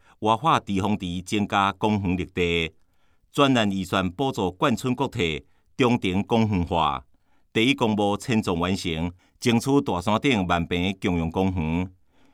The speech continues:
幸福国中操场完成行政程序，开工动土。电火跳地下化，增补清洁队人力，改善市容。新厝花龙公有空间活动中心，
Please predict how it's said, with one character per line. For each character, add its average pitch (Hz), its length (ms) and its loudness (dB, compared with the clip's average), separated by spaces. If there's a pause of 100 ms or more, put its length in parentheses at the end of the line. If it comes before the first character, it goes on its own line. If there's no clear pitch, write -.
幸 107 240 0
福 131 140 -2
国 143 100 -4
中 131 260 2
操 113 220 0
场 92 300 -2
完 110 180 0
成 92 260 -2
行 107 220 -2
政 127 180 0
程 92 160 -2
序， 92 140 -6 (540)
开 113 260 0
工 135 240 2
动 95 180 -4
土。 87 460 0 (560)
电 110 180 4
火 139 140 2
跳 117 300 2
地 95 200 0
下 85 160 0
化， 80 380 -2 (240)
增 110 220 2
补 131 200 2
清 - 240 0
洁 - 120 0
队 98 220 0
人 98 200 2
力， 98 160 2 (100)
改 147 200 0
善 98 220 -2
市 80 240 -8
容。 82 420 -4 (920)
新 139 300 2
厝 107 260 2
花 117 220 2
龙 101 340 2
公 120 220 0
有 139 140 2
空 95 200 -2
间 110 440 2
活 90 180 2
动 80 160 -4
中 95 180 -2
心， 113 380 0